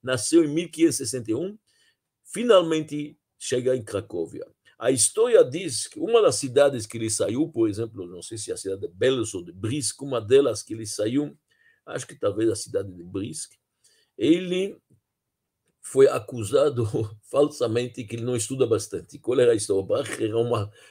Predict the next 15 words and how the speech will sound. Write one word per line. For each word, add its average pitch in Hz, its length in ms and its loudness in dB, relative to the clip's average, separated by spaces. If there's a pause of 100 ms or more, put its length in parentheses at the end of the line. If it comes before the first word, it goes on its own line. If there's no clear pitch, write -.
pessoa 131 320 0
que 117 60 -4
estudava 131 400 6
dia 143 280 6
e 156 80 8
noite, 147 360 0
literalmente. 135 840 -2 (440)
Mas 127 180 -2
uma 220 180 8
vez 175 160 4
à 175 80 6
noite 175 320 2
ele 127 100 -4
estava 151 300 6
estudando, 107 580 -8